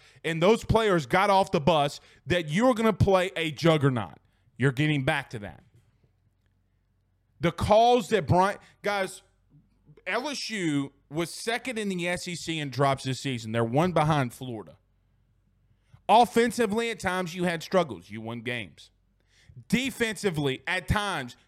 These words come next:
you struggled. You won games. Florida comes to a, my mind when I think about struggles you had. A and M,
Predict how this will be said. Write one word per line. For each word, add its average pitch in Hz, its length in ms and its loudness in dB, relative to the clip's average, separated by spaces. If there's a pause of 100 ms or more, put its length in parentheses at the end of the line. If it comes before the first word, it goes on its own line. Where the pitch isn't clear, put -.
you 165 260 -6
struggled. 190 580 0 (340)
You 117 340 -4
won 151 260 -2
games. 139 460 -6 (200)
Florida 180 680 6
comes 151 400 0
to 151 200 0
a, 135 140 2
my 147 160 0
mind 139 420 2
when 135 120 0
I 131 100 0
think 139 200 -4
about 123 220 -4
struggles 131 440 0
you 117 120 -6
had. 101 280 -8 (300)
A 170 180 0
and 190 100 2
M, 160 300 -4